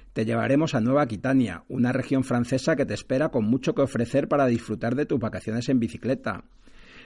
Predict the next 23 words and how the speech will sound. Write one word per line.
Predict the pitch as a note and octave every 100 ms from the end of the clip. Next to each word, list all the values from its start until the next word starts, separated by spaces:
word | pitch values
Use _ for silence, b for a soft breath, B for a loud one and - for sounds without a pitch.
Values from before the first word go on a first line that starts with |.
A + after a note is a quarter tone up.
| B
Hablaremos | A2 A#2 A#2 C#3+ F3+
con | - D3
Palma | C#3 C#3+ D#3+
Chillón, | C3 A2 C3 C#3
que | A2+
además | G2+ A2 A#2+
de | C3+
viajar | C3+ C3+ B2
en | A2+
bici, | B2 - D#3+
trabaja | F3 G#2+ A2+ B2+
en | C3
la | C3
Facultad | B2+ B2 A#2 C3
de | A#2
Ciencias | A2 C3+ C3 C3+ C3+
del | C#3 C3+
Deporte | B2+ C#3 B2+ E3
de | D#3
la |
Universidad | A#2 G#2+ - G#2 A#2
de |
Granada. | C3 G#2+ A#2+ B2+ G#2